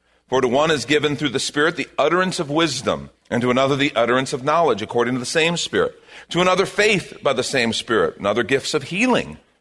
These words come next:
by the one Spirit. To another working of miracles, to another prophecy, to another the ability to distinguish between spirits, to another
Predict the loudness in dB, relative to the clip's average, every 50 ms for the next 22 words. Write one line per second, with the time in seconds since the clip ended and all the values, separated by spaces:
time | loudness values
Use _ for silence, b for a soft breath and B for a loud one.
0 | _ -2 0 2 2 2 0 -2 -6 -14 -8 -4 -2 0 2 2 0 0 -2 -2
1 | 0 0 2 2 0 0 0 2 2 2 2 2 2 2 0 0 0 0 0 0
2 | 0 0 0 2 2 2 2 2 2 0 0 0 0 -4 -8 -16 _ _ b b
3 | b b b b 0 2 2 4 2 2 0 0 0 0 0 0 0 -2 -4 -2
4 | -2 -4 -4 -6 -8 _ _ _ _ _ b b b b b -2 0 2 2 4
5 | 2 2 2 2 2 2 0 2 2 0 2 2 2 2 0 0 0 -2 -2 -4
6 | -4 -2 -2 0 0 0 0 0 0 0 -2 -8 -10 -8 -6 -4 -4 -4 -4 -6
7 | -6 -2 0 2 2 2 0 -2 -4 -4 -2 0 0 2 2 2 2 0 0